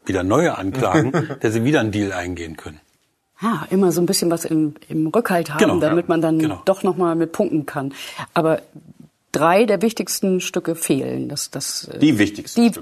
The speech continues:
Speaker 3: die wichtigsten
Speaker 2: Die
Speaker 3: sind
Speaker 2: wertvollsten Stücke fehlen, genau.
Speaker 3: Ja. Die auch für Sammler interessant sein könnten,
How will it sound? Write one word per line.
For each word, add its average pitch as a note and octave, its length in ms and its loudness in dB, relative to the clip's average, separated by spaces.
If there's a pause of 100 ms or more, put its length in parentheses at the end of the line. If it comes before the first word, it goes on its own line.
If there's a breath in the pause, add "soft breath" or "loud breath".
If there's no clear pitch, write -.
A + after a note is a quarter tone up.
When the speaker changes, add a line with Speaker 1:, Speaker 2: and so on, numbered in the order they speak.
Speaker 3:
die B3+ 120 6
wichtigsten A3 360 0
Speaker 2:
Die A2 60 2
Speaker 3:
sind B2 100 6
Speaker 2:
wertvollsten D3 420 4
Stücke C3 260 -2
fehlen, E2+ 260 -4 (100)
genau. F2 160 -2 (200)
Speaker 3:
Ja. - 100 -14 (760)
Die F#3+ 160 6
auch G3 100 6
für F#3 180 4
Sammler F3 300 4
interessant G3 420 -4
sein D#3 200 -8
könnten, F3 400 -10